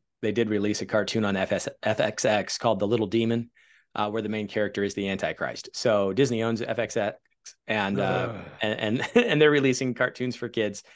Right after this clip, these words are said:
Speaker 1: and comedy, uh, about, you know, oh, just
Speaker 2: Good
Speaker 1: that little
Speaker 2: night.
Speaker 1: demon. And, uh, and again, so it, it's everywhere. Owl House as well, uh, witchcraft and that kind of stuff going on on the Disney Channel. So again, be careful what your kids are watching as well. But speaking of prayer,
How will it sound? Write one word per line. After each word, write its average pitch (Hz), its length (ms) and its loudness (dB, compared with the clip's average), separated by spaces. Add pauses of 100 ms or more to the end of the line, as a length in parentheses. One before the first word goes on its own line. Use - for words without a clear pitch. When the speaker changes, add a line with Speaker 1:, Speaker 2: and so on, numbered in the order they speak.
(240)
Speaker 1:
and 110 180 -4
comedy, 107 460 0
uh, 104 260 -4
about, 104 400 0
you 110 100 -8
know, 101 220 -4
oh, 135 160 0
just 165 180 -4
Speaker 2:
Good 120 80 0
Speaker 1:
that 113 200 0
little 117 240 -2
Speaker 2:
night. 127 80 -4
Speaker 1:
demon. 107 400 -2 (400)
And, 107 320 -2
uh, 104 280 -2 (260)
and 113 100 -4
again, 110 240 -2
so 113 260 2
it, - 260 -4
it's 147 180 0
everywhere. 135 340 4
Owl 117 200 4
House 120 280 2
as 101 120 -12
well, 110 380 0 (300)
uh, 104 160 -6
witchcraft 113 460 -4
and 104 80 -8
that 101 120 -8
kind 107 120 -10
of 95 80 -10
stuff 104 160 -10
going 101 200 -8
on 98 180 -8
on 95 100 -8
the 95 60 -10
Disney 98 280 -8
Channel. 95 260 -10
So 95 200 -10
again, 101 300 -10
be 113 100 -12
careful 113 220 -6
what 107 100 -2
your 98 100 -12
kids 107 160 -6
are 98 60 -8
watching 92 320 -8
as 87 120 -18
well. 95 220 -10 (320)
But 175 200 4
speaking 170 400 2
of 131 120 -6
prayer, 147 440 6